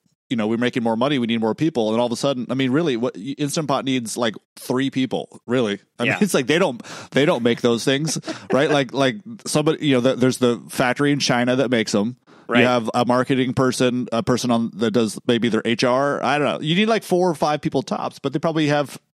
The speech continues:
Speaker 1: two hundred employees. <laughs> So anyway, they're done. And, like, I, maybe that's the issue. You know, it's like the way it's set up. If you're Patagonia, you have to sell all these things 'cause you have this giant,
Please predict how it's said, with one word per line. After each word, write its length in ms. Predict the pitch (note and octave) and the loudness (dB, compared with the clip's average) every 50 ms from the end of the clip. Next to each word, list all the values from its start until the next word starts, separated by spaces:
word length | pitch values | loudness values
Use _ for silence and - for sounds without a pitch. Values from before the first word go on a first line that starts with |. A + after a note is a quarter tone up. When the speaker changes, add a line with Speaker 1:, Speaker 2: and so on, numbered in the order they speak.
| _ - - | _ -14 -8
Speaker 1:
two 160 | - - E3+ | -2 0 2
hundred 220 | D#3 D3+ C#3+ C3+ C#3 | 2 2 2 0 -2
employees. 640 | B2 - C#3+ D#3 - - D#3 - - - - - - | 0 0 0 0 0 0 -4 -6 -6 -12 -16 -18 -18
<laughs> 60 | - - - - - - - - | -16 -16 -14 -12 -12 -12 -10 0
So 100 | - G#3 | 0 2
anyway, 220 | A#3+ A3+ F#3+ F3 | 4 4 4 4
they're 100 | F3+ G#3 | 4 4
done. 240 | F3 C#3 G2+ F2 F2+ _ _ _ _ _ - - - - - - | 2 2 -2 -2 -6 _ _ _ _ _ -20 -18 -16 -14 -4 -2
And, 140 | D3 D#3 D#3+ | 0 2 2
like, 160 | D#3+ D3+ B2+ | 2 2 2
I, 320 | A#2+ D3 D3+ D3+ - - - - | 2 2 2 0 -2 -6 -8 0
maybe 220 | D3+ D3+ D3+ D3+ | 2 4 4 4
that's 260 | C#3 C3 C3 C3+ - - | 4 4 2 0 -2 0
the 120 | A#2+ A2 | 0 0
issue. 300 | G2 - - E2+ D2 C#2 - | 0 0 -2 -6 -8 -8 -8
You 120 | - A2+ A2 | -6 -4 -2
know, 120 | G#2 G#2 | -2 -2
it's 120 | G#2+ F#2+ | -4 -2
like 200 | - A2+ G#2 G2 | -2 -2 -2 0
the 80 | - A2 | 0 0
way 140 | A2 G#2+ G#2 | 0 2 0
it's 120 | G2+ - | 0 0
set 160 | - A#2 A2 | 0 0 2
up. 160 | A2+ A2 G#2 - | 2 0 0 0
If 100 | G2+ - | -2 0
you're 120 | G#2+ G2+ | 0 -2
Patagonia, 580 | F#2+ - - A2 G#2+ G#2+ G2+ G#2+ G#2+ G#2+ G#2 G2+ | 0 0 0 2 2 2 2 2 2 2 2 2
you 140 | G2 G2+ | 2 0
have 240 | F#2+ G2+ A#2+ A#2+ A2+ - | 0 2 2 0 2 2
to 160 | G#2+ G#2+ G2 | 0 0 0
sell 260 | - - B2 C3+ C3+ | 0 0 2 2 4
all 80 | B2 G#2 | 2 2
these 180 | F2+ G2 F2 - | 0 0 0 0
things 260 | F#2+ F#2+ G2 G2+ - | 0 0 0 -2 -2
'cause 160 | - A2+ G2 | -2 0 0
you 60 | G#2 | 2
have 140 | G2+ G#2 F#2+ | 0 0 -2
this 120 | F#2+ F#2 | -2 -6
giant, 540 | F2 G#2+ F#2+ F#2+ G2+ G2+ G2 G2 G2 - - | -4 -4 -4 -2 -2 -2 -4 -6 -8 -10 -14